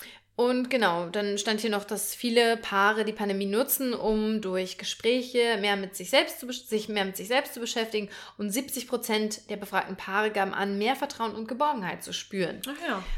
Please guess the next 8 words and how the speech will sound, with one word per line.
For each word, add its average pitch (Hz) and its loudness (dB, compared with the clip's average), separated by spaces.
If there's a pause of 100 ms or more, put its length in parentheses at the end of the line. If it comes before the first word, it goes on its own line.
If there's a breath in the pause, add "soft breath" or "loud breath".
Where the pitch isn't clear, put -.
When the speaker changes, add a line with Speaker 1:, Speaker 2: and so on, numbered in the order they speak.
(160 loud breath)
Speaker 1:
Und 233 6
jetzt, 202 2
das 226 -4
finde 190 -2
ich 175 -4
sehr 165 0
spannend, 294 2 (380 loud breath)
Online-Dating, 233 4